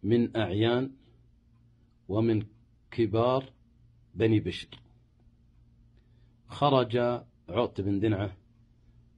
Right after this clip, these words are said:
وثلاثة من أبنائه منذ ما يقارب مائتين سنة، ونزلوا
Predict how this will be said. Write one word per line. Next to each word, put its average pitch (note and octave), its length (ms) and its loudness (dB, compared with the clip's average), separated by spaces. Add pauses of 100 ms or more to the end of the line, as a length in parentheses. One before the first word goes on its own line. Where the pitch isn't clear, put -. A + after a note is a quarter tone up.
(840)
وثلاثة A#2 500 2
من G2+ 240 -2
أبنائه G#2 520 -4
منذ A#2+ 240 0
ما G#2+ 200 0
يقارب G2 360 -2
مائتين F#2+ 400 -4
سنة، - 300 -12 (1200)
ونزلوا A#2+ 640 0